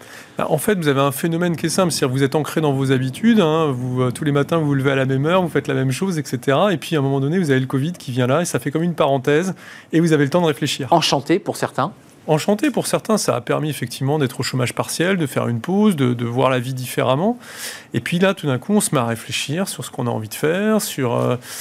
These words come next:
Speaker 1: on regarde un petit peu autour de soi et on se dit, « Bah tiens, est-ce que j'ai envie de faire ça, euh, jusqu'à la fin de ma vie ? Est-ce que je pourrais pas faire autre chose, de mieux rémunéré, plus épanouissant ? » Et voilà, il y a une réflexion qui s'est mise en route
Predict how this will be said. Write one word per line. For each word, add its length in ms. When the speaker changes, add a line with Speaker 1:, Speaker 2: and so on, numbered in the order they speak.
Speaker 1:
on 100
regarde 280
un 80
petit 160
peu 140
autour 260
de 140
soi 320
et 60
on 100
se 60
dit, « 80
Bah 100
tiens, 160
est-ce 100
que 80
j'ai 80
envie 160
de 60
faire 160
ça, 300
euh, 160
jusqu'à 220
la 100
fin 120
de 60
ma 100
vie ? 280
Est-ce 140
que 120
je 80
pourrais 180
pas 120
faire 180
autre 200
chose, 320
de 140
mieux 200
rémunéré, 580
plus 180
épanouissant ? » 680
Et 40
voilà, 180
il 60
y 40
a 40
une 100
réflexion 460
qui 100
s'est 160
mise 140
en 80
route 260